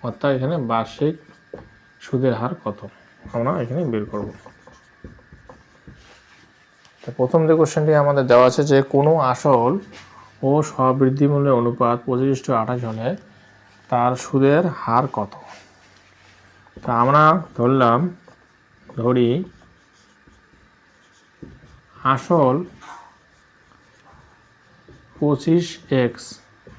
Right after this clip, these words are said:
টাকা। আমরা আসল ধরলাম পঁচিশ এক্স টাকা। এখন বলা আছে আসল ও সবৃদ্ধিমূলের অনুপাত পঁচিশ to আঠাশ। তাহলে এখানে সবৃদ্ধিমূল কত হবে?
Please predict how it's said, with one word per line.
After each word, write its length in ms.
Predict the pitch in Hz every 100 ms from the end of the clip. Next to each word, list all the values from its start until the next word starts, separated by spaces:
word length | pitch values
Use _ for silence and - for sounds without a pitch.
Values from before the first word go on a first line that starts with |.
| _ _ _
টাকা। 380 | - 117 - 104 98 - -
আমরা 180 | 123 127 123
আসল 240 | - 147 139
ধরলাম 520 | 131 147 202 170 - - -
পঁচিশ 480 | 131 113 139 151 -
এক্স 240 | 120 -
টাকা। 280 | - 104 101 - _ _ - - - _
এখন 200 | - 135
বলা 200 | 143 151
আছে 220 | 160 151
আসল 360 | 156 135 - 151
ও 60 | 147
সবৃদ্ধিমূলের 640 | 147 135 135 143 143 143
অনুপাত 320 | 135 135 143 143
পঁচিশ 400 | 131 123 143 127 -
to 60 |
আঠাশ। 280 | 147 123 151 - - _ _ - - _ _ _ _ _ _ _ _ -
তাহলে 480 | 127 123 123 147
এখানে 380 | 127 131 127 123 127
সবৃদ্ধিমূল 680 | - 135 139 139 139 139 147
কত 180 | 143 139
হবে? 240 | 135 151